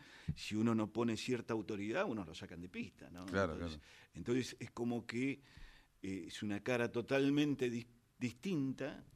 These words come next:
Speaker 1: y una vida totalmente distinta a, a, a lo que puede ser la música, así que me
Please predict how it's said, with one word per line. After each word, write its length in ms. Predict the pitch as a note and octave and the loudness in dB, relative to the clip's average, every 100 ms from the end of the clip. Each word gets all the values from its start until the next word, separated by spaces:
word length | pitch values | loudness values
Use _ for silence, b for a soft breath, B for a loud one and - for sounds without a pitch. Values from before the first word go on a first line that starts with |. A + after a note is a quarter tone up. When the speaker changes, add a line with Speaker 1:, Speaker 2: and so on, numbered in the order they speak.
| - | -16
Speaker 1:
y 140 | - G#2 | -4 2
una 220 | A2+ A#2 | 4 6
vida 360 | D#3+ G#3 B2+ G2 | 6 8 6 4
totalmente 560 | F2+ G2 G#2 A2 G#2 | 0 0 0 -2 -2
distinta 600 | G2 - B2 A2+ A2 C3+ b b b b b b _ | -6 -2 0 0 0 -6 b b b b b b _
a, 400 | F#2 F2+ E2 D#2 D2+ D2+ _ _ _ _ _ _ | -10 -10 -10 -14 -18 -20 _ _ _ _ _ _
a, 300 | - D#2 D2 - | -14 -12 -14 -14
a 140 | F2+ | -10
lo 120 | E2+ | -8
que 100 | E2+ | -8
puede 200 | F2 A2 | -4 -4
ser 160 | G#2 G2+ | -4 -6
la 80 | G#2 | -4
música, 500 | B2+ A#2+ - F#2+ F2+ | -2 -2 -4 -8 -8
así 200 | - G2+ | -8 -6
que 120 | B2 | -2
me 300 | A2+ F#2 | 0 -2